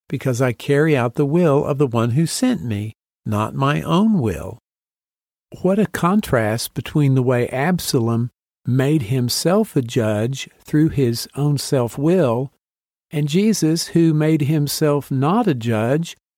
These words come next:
by listening to and obeying God's will.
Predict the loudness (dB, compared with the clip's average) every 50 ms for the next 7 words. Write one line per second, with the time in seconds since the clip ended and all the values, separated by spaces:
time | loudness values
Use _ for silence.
0 | _ _ _ -6 -4 -2 0 2 2 0 0 0 0 0 0 0 0 -2 0 0
1 | 0 -2 -2 -2 0 0 0 0 0 0 0 0 2 0 0 0 0 0 0 0
2 | 2 2 0 0 -2 -2 -2 -4 -2 -2 -2 -6 -10 -16 -20 -20